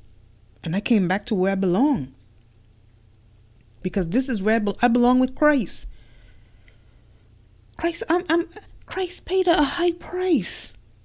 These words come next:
But sometimes, you know, I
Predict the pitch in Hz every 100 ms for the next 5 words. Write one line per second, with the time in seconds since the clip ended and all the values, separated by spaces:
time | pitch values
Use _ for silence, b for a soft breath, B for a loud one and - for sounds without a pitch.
0 | - - - - - - - - _ -
1 | - _ _ - - - _ - - -
2 | - - _ _ _ _ - - - _
3 | _ _ - _ _ _ _ _ _ _
4 | - - 294 - - 349 349 349 339 311
5 | 320